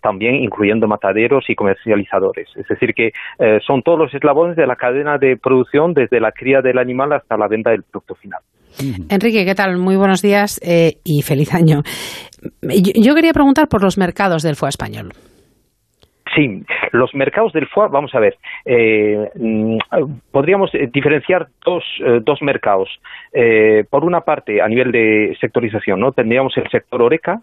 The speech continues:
Speaker 1: eh, todo lo que es hostelería, restauración, por una parte, y por otra parte, el, eh, el gran consumo, digamos, el consumo familiar. Eh, hoy en día, eh,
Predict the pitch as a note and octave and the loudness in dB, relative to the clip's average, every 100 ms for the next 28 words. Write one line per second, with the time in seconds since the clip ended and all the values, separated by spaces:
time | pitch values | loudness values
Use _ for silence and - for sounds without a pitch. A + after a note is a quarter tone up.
0 | - A#2+ A2 A#2+ A#2 A2+ A2+ - A2+ - | -4 -2 0 2 2 2 -2 0 0 0
1 | A2+ A2 A#2 A#2 A2+ - B2 B2 E3+ G#3 | -2 0 0 -2 -4 -2 -2 0 -2 -6
2 | A#3+ - B2 B2 D#3 - E3+ A3 - - | -8 -6 -4 -2 -4 -4 -8 -10 -14 -14
3 | - - E3 D#3+ C#3+ B2+ B2 B2+ D#3 E3 | -14 -4 0 2 0 0 -2 -2 0 0
4 | B2 A2+ G#2+ G#2 G#2 G2+ A#2 A2 G#2+ C3 | 2 2 4 4 4 2 2 2 2 0
5 | B2 G#2 - F2 F2 G2+ A2 A#2 G2+ G#2+ | -2 -4 -4 -8 -2 0 2 0 0 0
6 | - A#2 G#2+ G#2 - G2+ F#2+ F2 - _ | 2 2 2 2 0 -6 -2 -2 -2 _
7 | - - - A#2+ G#2+ G2+ G2 G2 - A#2+ | -20 -20 -6 2 4 6 4 4 2 0
8 | B2+ B2+ C#3+ C#3 A#2+ G#2+ G#2+ | 2 2 2 2 -2 0 2